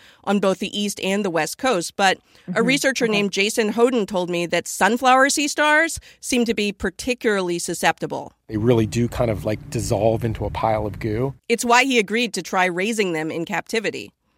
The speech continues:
Speaker 2: Wow. So becoming, in effect, like, a sea star foster parent.
Speaker 1: That is exactly how he sees himself. He is deeply attached to these sea stars. He started out by collecting about thirty sunflower sea stars from the wild.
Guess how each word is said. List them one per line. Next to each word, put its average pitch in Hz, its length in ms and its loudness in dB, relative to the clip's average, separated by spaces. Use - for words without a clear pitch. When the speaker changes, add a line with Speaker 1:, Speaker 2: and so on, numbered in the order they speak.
Speaker 2:
Wow. 170 480 0
So - 140 -2
becoming, 214 440 2
in 196 100 4
effect, - 540 0
like, 175 180 -4
a 156 80 -2
sea - 320 -6
star 156 280 -4
foster 175 400 -2
parent. 104 340 -12
Speaker 1:
That 247 180 6
is 269 120 2
exactly 214 680 2
how 175 180 0
he 175 160 -6
sees 160 300 -6
himself. 156 500 -8
He - 180 -4
is 214 140 2
deeply 233 600 -2
attached - 640 -2
to 196 80 0
these 170 220 -6
sea 214 240 -2
stars. 143 480 -2
He 262 180 -2
started 294 340 4
out 240 160 2
by 202 140 2
collecting 196 440 -4
about 175 240 0
thirty 226 560 0
sunflower 170 560 -2
sea 156 200 -6
stars 143 400 -6
from 160 180 -6
the 156 60 -4
wild. 151 520 -2